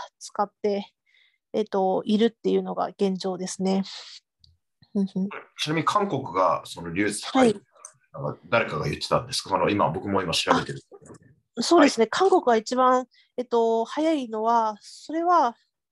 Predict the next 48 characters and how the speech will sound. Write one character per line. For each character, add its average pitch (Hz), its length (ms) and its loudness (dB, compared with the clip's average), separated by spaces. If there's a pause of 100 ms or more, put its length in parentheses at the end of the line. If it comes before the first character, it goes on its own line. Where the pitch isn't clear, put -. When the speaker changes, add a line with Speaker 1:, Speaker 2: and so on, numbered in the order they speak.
(160)
Speaker 1:
ま 330 100 -8
さ 330 160 -4
に、 220 340 -8
え 214 140 -4
っ - 20 -6
と、 208 440 -4 (800)
あ 226 100 -4
の、 220 340 -6
女 220 200 0
性 349 240 4
の 339 240 2 (160)
ブ 285 180 6
イ - 20 6
シ 320 160 0
ー - 20 4
の 254 100 2
方、 214 320 2
名 233 140 2
前、 320 300 0 (120)
今、 302 160 -6
ど 240 220 0
忘 359 220 2
れ 294 80 2
し - 40 -8
た 262 120 -2
ん - 20 -10
で 226 60 -10
す - 100 -16
け 214 60 -4
ど、 226 60 0
や-、 294 120 2 (320)
あ 226 80 -4
の、 214 260 -10 (1160)
矢 254 120 0
沢 339 160 4
ま 349 100 4
り 370 100 6
こ 294 100 -2
さ 262 100 -2
ん 220 60 -6
じ 208 60 -4
ゃ - 20 -4
な 269 160 0
い 247 80 -4
方 214 240 -6
で 202 100 -4
す 202 140 -12
ね。 202 240 -6